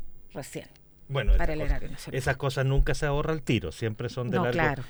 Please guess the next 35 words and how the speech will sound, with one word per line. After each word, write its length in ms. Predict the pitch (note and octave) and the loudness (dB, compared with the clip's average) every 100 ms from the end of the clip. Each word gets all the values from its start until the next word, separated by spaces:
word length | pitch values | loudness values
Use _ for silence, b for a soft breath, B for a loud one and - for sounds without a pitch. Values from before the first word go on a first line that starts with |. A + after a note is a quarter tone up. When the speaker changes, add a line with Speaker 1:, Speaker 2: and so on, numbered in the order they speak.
| - | -8
Speaker 2:
de, 140 | A2+ - | -6 0
y 180 | D3+ C3 | 2 6
diez 300 | D#3+ - D#3+ | 6 6 4
años 340 | E3 F3 F3+ | 2 4 6
Speaker 1:
Y 20 | |
Speaker 2:
es 60 | - | 10
Speaker 1:
diez 100 | B3 | 10
Speaker 2:
un 40 | |
Speaker 1:
años 140 | C4+ D4+ | 10 8
Speaker 2:
me-, 40 | |
Speaker 1:
no 80 | D#4+ | 6
es 100 | - | 8
tanto 360 | G#3 D#3+ - B2 | 6 6 2 2
Speaker 2:
es 100 | B2 | 4
mediano. 400 | B2 B2+ A#2+ F#3 | 4 6 6 6
Speaker 1:
para 240 | F#3 F#3 | 6 4
una 280 | G3 G3 F3+ | 4 2 2
política 420 | F3+ F#3 G3 G3 | 2 0 2 2
pública 440 | G3 G3+ G3+ G3+ | 2 2 2 0
con, 180 | F#3 F#3 | 0 4
Speaker 2:
De 80 | B2 | 4
esa 180 | B2 C#3 | 4 4
Speaker 1:
con 120 | A#2+ | 4
Speaker 2:
envergadura, 360 | A#2 A2 G#2+ G#2 | 6 6 6 6
Speaker 1:
gradualidad. 200 | - - | 4 0
El 60 | D3+ | 0
problema 300 | G#3+ - - | 0 2 2
Speaker 2:
claro. 120 | C4+ | 2
Speaker 1:
es 60 | B3+ | 2
que 60 | |
la, 120 | A#3 A3+ | 0 0
la 120 | A#3+ | 0
modificación 540 | B3+ C4 B3+ C4 D4 | 0 -2 -4 -2 -2
es 80 | C4+ | -2
bien, 400 | C4+ C#4 C4 | 0 0 0